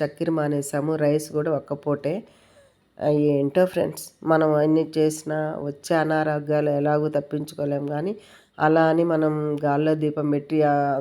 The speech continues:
భగవంతుడా నువ్వే కాపాడాలి" అనలేం కదా. ఏదో మన తోచింది మనం చేసుకుంటూ పోవాల్సింది అంతే. అరుణ సిస్టర్ మీరు అడిగారని ఈ వీడియో మళ్ళీ చేశాను. ఆ, చూస్తున్నారు కదా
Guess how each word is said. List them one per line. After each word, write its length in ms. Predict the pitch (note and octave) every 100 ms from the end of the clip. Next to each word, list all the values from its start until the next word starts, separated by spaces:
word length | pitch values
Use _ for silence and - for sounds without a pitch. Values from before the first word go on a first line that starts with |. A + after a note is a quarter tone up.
| -
భగవంతుడా 680 | C#3+ C#3 D3 D3 D3 D3 D3
నువ్వే 400 | C#3+ C#3 D3 D3+
కాపాడాలి" 560 | D3+ F3+ F3 E3 D#3+
అనలేం 460 | C#3+ C#3+ D3 D#3 D3+
కదా. 280 | D3 C3+ E3+ - _ - _ _ -
ఏదో 240 | D3+ D#3
మన 240 | E3+ D#3 D#3 D#3 D3+ D3 C#3+ C#3 C#3 - - _ -
తోచింది 440 | D#3 D#3 E3+ F3+
మనం 300 | F3+ E3 E3 E3
చేసుకుంటూ 520 | D3+ D3 D3 C#3+ C#3+
పోవాల్సింది 680 | D#3 D3 C#3+ C#3+ - D3 C3
అంతే. 380 | C3 C#3+ - - _ _ _ _ -
అరుణ 320 | E3 D#3 E3+
సిస్టర్ 400 | E3+ D#3+ D#3+ D#3
మీరు 240 | E3 D#3
అడిగారని 640 | D3+ C#3+ D3 E3 D#3+ E3 D#3+
ఈ 40 |
వీడియో 400 | C#3+ C#3+ C#3+ D#3+
మళ్ళీ 360 | D3 C#3 D#3 D#3
చేశాను. 580 | C3+ C3+ C#3+ C3 D3 G#3+ - - _ _ _ _ _ -
ఆ, 220 | D3 D3 D3 D#3
చూస్తున్నారు 640 | D#3 D#3 E3 D#3 D3+ D3 C#3
కదా 240 | C3+ F3